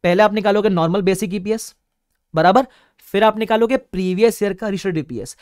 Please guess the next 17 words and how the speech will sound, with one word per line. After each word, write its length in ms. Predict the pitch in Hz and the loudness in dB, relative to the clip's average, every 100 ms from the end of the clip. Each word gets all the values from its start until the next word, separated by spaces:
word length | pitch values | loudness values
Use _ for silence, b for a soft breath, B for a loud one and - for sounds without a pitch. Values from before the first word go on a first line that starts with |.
| b b _ | b b _
प्रीवियस 420 | 202 202 196 262 254 | -4 -2 2 2 2
ईयर 60 | |
के 60 | 240 | -4
रिस्टेट 220 | 220 226 | -2 -2
में 80 | 240 | -2
सिर्फ 200 | - 208 | -2 -2
बोनस 240 | 175 190 | 0 0
का 80 | 220 | 0
इम्पैक्ट 300 | 190 165 151 | 0 0 -2
आएगा, 240 | 117 107 139 - | -6 -6 -12 -6
फ़ाइव 160 | 175 175 | -2 0
हंड्रेड 200 | 185 175 | 0 -2
into 140 | 170 | -2
इलेवन 260 | 196 139 131 | -2 -4 -4
by 100 | 127 | -8
टेन 260 | - 69 - _ _ _ _ _ | -10 -18 -20 _ _ _ _ _
बराबर। 300 | 135 156 247 | -6 -4 -4